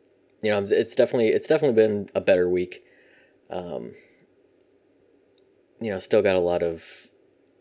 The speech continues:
a lot of stress, stressful things going on, uh, in my life right now. So it's just, that's also, you know, that has a lot to do with it as well, 'cause it's just kinda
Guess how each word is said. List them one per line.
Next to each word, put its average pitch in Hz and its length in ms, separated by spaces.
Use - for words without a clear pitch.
a - 20
lot 101 120
of 90 80
stress, - 600
stressful - 580
things 98 720
going 107 260
on, 101 340
uh, 104 360
in 98 120
my 104 60
life 98 300
right 101 160
now. 98 320
So 85 580
it's 92 140
just, 85 260
that's 95 280
also, 87 480
you 104 100
know, 82 120
that 87 160
has 85 160
a 85 40
lot 82 200
to 80 60
do 69 140
with - 160
it 58 80
as 60 160
well, 78 340
'cause 92 140
it's 82 160
just - 160
kinda 85 280